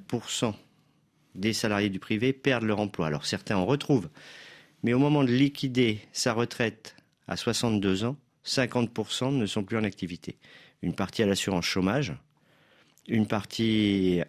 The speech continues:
à maladie et invalidité, et une partie aux minima sociaux. Eh bien,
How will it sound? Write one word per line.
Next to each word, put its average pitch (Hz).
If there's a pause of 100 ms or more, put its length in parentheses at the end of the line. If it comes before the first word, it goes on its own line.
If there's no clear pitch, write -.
à 87
maladie 104
et 104
invalidité, 90 (220)
et 123
une 131
partie 127
aux -
minima 113
sociaux. - (1160)
Eh 104
bien, 95